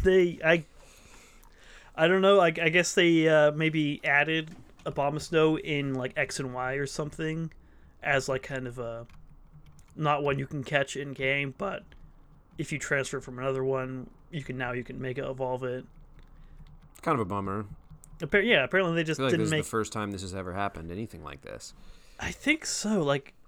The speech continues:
Speaker 1: but I guess not all Mega Evolutions have Pokedex entries, which is unfortunate because I have,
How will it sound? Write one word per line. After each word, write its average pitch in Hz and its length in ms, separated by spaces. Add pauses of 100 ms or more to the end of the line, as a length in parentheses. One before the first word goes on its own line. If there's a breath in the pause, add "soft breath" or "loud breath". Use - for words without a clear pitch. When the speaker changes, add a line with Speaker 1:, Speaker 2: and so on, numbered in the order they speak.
(140)
Speaker 1:
but 175 100
I 175 60
guess 220 200
not 208 160
all 180 140
Mega 185 260
Evolutions 147 600
have 147 540
Pokedex 190 440
entries, 127 380
which - 360 (580)
is 147 100
unfortunate 156 500
because 135 240
I 143 80
have, 143 160